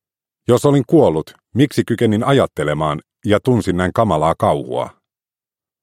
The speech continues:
Jos olin paljon mainostetussa ikiunessa, miksi kuolema tempoi kättäni yhä kovemmin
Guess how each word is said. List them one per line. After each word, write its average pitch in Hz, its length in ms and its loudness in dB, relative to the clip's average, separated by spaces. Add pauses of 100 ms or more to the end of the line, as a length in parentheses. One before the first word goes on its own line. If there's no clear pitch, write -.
(460)
Jos 104 180 0
olin 98 200 0
paljon 113 300 2
mainostetussa 95 800 -2
ikiunessa, 78 720 -6 (240)
miksi 113 320 -2
kuolema 90 380 0
tempoi 90 400 -2
kättäni 85 480 -2
yhä 101 240 0
kovemmin 73 540 -4